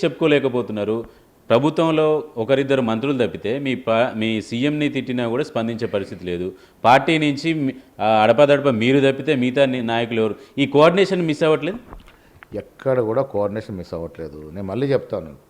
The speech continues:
Speaker 2: సీఎంని తిట్టినా, ఎవరిని తిట్టినా ప్రజాస్వామ్య పద్ధతి ప్రకారం మేము జవాబు ఇస్తా ఉన్నాము. వాళ్ళలాగా దిగజారి మాట్లాడలేకపోతా ఉన్నాం కాబట్టి కొద్దిగా డెన్సిటీ అట్రాక్ట్ అవుతలేదు.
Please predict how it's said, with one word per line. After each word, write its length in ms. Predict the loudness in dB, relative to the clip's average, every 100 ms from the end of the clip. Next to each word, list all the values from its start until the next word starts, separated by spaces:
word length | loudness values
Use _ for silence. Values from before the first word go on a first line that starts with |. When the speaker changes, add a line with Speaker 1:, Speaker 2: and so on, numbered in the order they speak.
| -20
Speaker 2:
సీఎంని 520 | _ -16 -12 -10 -10 -10
తిట్టినా, 360 | -12 -10 -10
ఎవరిని 380 | -8 -8 -10 -10
తిట్టినా 520 | -12 -14 -14 -14 -14 -16
ప్రజాస్వామ్య 520 | -10 -8 -8 -10 -12 -12
పద్ధతి 240 | -14 -16 -16
ప్రకారం 280 | -14 -14
మేము 140 | -14 -12
జవాబు 280 | -8 -8 -10
ఇస్తా 220 | -14 -16
ఉన్నాము. 360 | -14 -18 -20 -20 _ _ _ _ -16
వాళ్ళలాగా 600 | -10 -6 -6 -6 -4 -4
దిగజారి 500 | -4 -4 2 4 4
మాట్లాడలేకపోతా 760 | 0 -2 -2 -4 -6 -4 -2 -2
ఉన్నాం 180 | -4
కాబట్టి 160 | -6 -8
కొద్దిగా 200 | -8 -8
డెన్సిటీ 480 | -8 -8 -8 -8 -8
అట్రాక్ట్ 400 | -8 -8 -8 -6
అవుతలేదు. 680 | -6 -4 -6 -8 -12 -14